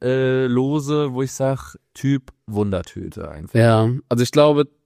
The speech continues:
Speaker 2: tatsächlich jetzt außer Florenz ist wahrscheinlich Lech Posen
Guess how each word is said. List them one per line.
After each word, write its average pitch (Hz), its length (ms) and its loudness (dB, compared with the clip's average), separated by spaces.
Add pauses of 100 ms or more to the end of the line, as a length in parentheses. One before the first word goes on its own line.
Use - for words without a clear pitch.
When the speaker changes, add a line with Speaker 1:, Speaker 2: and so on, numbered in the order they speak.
Speaker 2:
tatsächlich 127 520 0
jetzt 117 180 -4
außer 131 320 2
Florenz 117 500 0
ist 113 180 -6
wahrscheinlich 123 640 0
Lech 113 220 -2
Posen 135 460 0